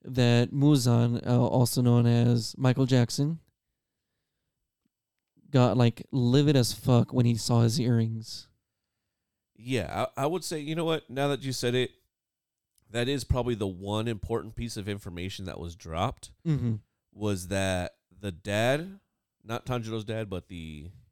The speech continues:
Speaker 2: other guy that died,
Speaker 1: Mm-hmm.
Speaker 2: his dad,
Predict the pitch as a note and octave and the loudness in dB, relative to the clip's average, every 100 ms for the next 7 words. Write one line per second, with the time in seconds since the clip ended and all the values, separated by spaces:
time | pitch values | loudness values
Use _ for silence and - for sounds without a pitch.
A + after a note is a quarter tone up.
0 | _ - F#2+ G2+ G2 G2 E2+ F#2+ G2 A2 | _ -14 -10 -6 -6 -6 -6 -6 -4 -6
1 | - - D3 C3 D#3+ _ G#2+ G#2 G#2+ A2+ | -14 -10 -6 -6 -8 _ -12 -8 -4 -4
2 | B2 | -4